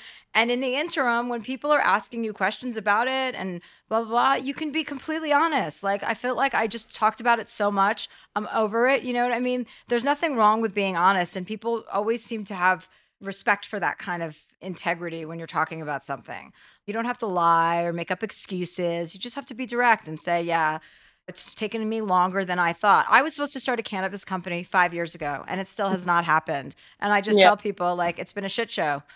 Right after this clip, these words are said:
Speaker 1: Just can't get it off the ground."
Speaker 2: <laughs>
Speaker 1: Like, every time something happens, something else happens, and we can't sign the paperwork, you know? But I, I, I'm no longer embarrassed about it because I,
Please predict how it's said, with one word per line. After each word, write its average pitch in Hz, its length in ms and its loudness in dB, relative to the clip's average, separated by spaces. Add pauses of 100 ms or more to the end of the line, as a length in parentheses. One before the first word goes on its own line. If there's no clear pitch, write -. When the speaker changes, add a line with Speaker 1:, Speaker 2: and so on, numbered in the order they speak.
(140)
Speaker 1:
Just 196 180 -6
can't 190 180 -2
get 185 140 2
it 190 100 -2
off 185 180 0
the 185 80 -4
ground." 180 420 4
Speaker 2:
<laughs> 185 60 10
Speaker 1:
Like, 165 220 6
every 185 200 -4
time 185 220 0
something 196 280 -8
happens, 202 420 0
something 180 280 -4
else 175 180 -2
happens, 180 400 -2
and 170 80 -8
we 170 60 -10
can't 175 260 -6 (340)
sign 220 280 0
the 214 80 -8
paperwork, 214 600 0 (240)
you 220 100 -4
know? 214 240 2
But 214 280 2
I, 214 240 4
I, 220 220 2
I'm 220 160 2
no 226 200 6
longer 226 340 4
embarrassed 190 460 4
about 175 240 6
it 170 80 -4
because 185 260 -8
I, 180 180 0